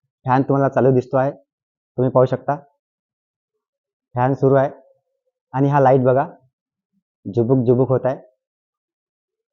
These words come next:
किती दिवसापासून हा लाईट या ठिकाणी असा बंद अवस्थेत आहे. खरंच रात्रीच्या वेळेस या ठिकाणी, अ, प्रवाशांना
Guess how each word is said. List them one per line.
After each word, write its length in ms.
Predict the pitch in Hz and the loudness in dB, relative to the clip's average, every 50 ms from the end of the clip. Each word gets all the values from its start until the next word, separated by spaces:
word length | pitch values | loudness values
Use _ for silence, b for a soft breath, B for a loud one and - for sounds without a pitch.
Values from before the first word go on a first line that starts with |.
| _ _ _ _ _ _ _ _ - | _ _ _ _ _ _ _ _ -2
किती 200 | - 135 - 165 | -2 0 2 4
दिवसापासून 360 | 156 147 139 147 151 135 143 147 | 4 4 4 4 2 0 0 -2
हा 200 | 131 139 135 135 | 0 2 2 4
लाईट 200 | 131 131 131 135 | 4 2 2 2
या 120 | 131 127 | 0 0
ठिकाणी 560 | 120 127 135 135 135 131 123 120 - - - _ _ _ - | 0 0 0 0 0 -2 -2 -6 -8 -12 -20 _ _ _ -10
असा 340 | 120 120 - 131 120 113 107 - - _ _ _ - | -10 -4 -2 0 0 0 -2 -6 -12 _ _ _ -8
बंद 300 | 107 113 123 123 131 135 | -2 0 2 2 4 4
अवस्थेत 340 | 135 131 131 123 - 139 117 127 | 4 2 2 0 -4 -6 -4 -2
आहे. 140 | 123 127 156 - _ _ _ _ _ _ _ _ _ _ _ _ _ _ - | -4 -4 -6 -10 _ _ _ _ _ _ _ _ _ _ _ _ _ _ -2
खरंच 280 | 143 143 147 - - | 0 0 0 0 0
रात्रीच्या 480 | 147 139 135 127 127 - 139 - 143 139 | 0 2 2 2 2 2 0 2 4 2
वेळेस 180 | 143 143 143 143 | 2 2 0 0
या 140 | 135 131 | 0 0
ठिकाणी, 540 | 120 131 139 139 139 139 135 131 - - - _ _ - | 0 0 0 0 2 0 0 -2 -4 -10 -18 _ _ -14
अ, 220 | 123 120 120 123 120 - - _ | -10 -10 -8 -8 -10 -12 -16 _
प्रवाशांना 480 | - 131 131 131 139 135 135 135 131 | -2 0 0 0 0 0 -2 -2 -2